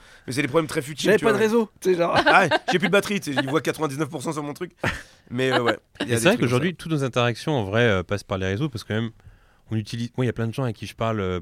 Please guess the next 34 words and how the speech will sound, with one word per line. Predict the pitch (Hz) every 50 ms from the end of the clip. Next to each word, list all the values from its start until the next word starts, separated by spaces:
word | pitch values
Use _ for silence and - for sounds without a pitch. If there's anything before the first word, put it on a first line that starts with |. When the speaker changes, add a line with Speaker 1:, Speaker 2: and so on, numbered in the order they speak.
| -
Speaker 3:
pratiquement | - - 98 - - 104 98 92
que | - -
sur | 113 - - 120 107 107
Insta | 104 - - 131 127
et | 117 95
pas | - - 101 101
par | - - - - - - 113 101 - - 95 98 185 160 110 95 98 95 - 101 95 95 92
WhatsApp, | 98 98 - - 123 143 -
quoi, | - 113 107
tu | 104 - - 104
vois. | 123 107 110
Speaker 1:
Ouais, | 117 127 - - -
ouais, | 101
ouais. | 98 92 92 82 - -
Speaker 3:
Donc, | 98 104 - -
euh, | 110 101 101
il | 104
y | 101
a |
Speaker 1:
Beaucoup | 104 113
Speaker 3:
vraiment | 139 156
Speaker 1:
Insta, | - - 110
Speaker 3:
ce | 107
Speaker 1:
ouais. | 107
Speaker 3:
truc | 110 165 - - -
où, | 113 107 104
euh, | 101 98 98 95 - - - - _ _ _ -
le, | - 101 104 104 101 101 101 101 98 98 101 101 - _ _ _ -
le | 113 117 110
social, | - - 127 113 - - 143 135 135 123
euh, | 110 104 98 95 98 95 95
enfin, | 92 - 113 104
les | 95 95 90 87 87 _ - _ _ _ _ _ _
relations | - - 120 120 117 113 - 147 135 127 123 117